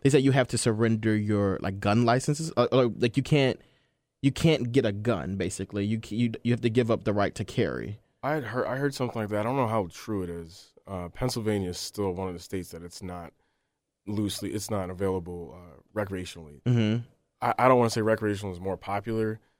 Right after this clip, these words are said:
Speaker 2: than medicinal, but I think it's going to be. Um,
Speaker 1: Oh, for, I mean, 'cause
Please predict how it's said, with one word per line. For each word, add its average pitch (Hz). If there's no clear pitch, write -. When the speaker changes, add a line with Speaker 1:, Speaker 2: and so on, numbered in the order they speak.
Speaker 2:
than 107
medicinal, 110
but 92
I 92
think 107
it's 87
going 107
to 95
be. 85
Um, 92
Speaker 1:
Oh, 127
for, 120
I 139
mean, 131
'cause 110